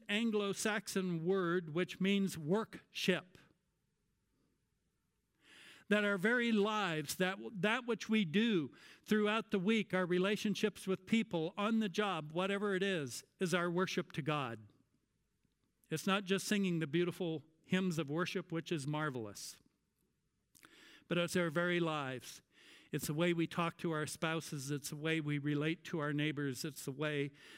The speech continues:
that we conduct ourselves in the most mundane circumstances of life.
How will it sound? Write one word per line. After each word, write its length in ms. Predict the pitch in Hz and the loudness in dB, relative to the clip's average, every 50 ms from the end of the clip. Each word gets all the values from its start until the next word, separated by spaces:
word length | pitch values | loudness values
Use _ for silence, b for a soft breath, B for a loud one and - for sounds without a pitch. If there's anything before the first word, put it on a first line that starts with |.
| B B | B B
that 140 | B 156 135 | B -2 0
we 140 | 151 151 143 | 0 -2 0
conduct 500 | - 165 151 143 151 156 151 - - 151 | 0 -2 0 0 0 -2 -2 -4 -4 -4
ourselves 560 | 139 143 135 - - 156 147 139 139 123 - | -4 -4 -2 -2 -2 -2 -2 -2 -4 -4 -4
in 60 | 147 | -2
the 80 | 143 135 | -2 0
most 300 | 147 147 143 135 - - 175 | 0 -2 -2 -4 -6 -6 -4
mundane 600 | 160 147 165 175 190 196 170 175 175 175 175 165 | -2 0 2 2 2 2 2 2 0 0 0 -2
circumstances 1040 | - - 180 165 - - 156 135 - - - 156 143 139 139 - - 135 120 113 120 | -2 -2 -2 -2 -2 -2 -4 -4 -4 -2 -2 0 0 0 -2 -4 -6 -8 -8 -8 -8
of 120 | 113 113 | -8 -6
life. 600 | 113 113 107 107 104 92 90 - - - - - | -6 -6 -6 -6 -8 -10 -12 -16 -18 -20 -20 -20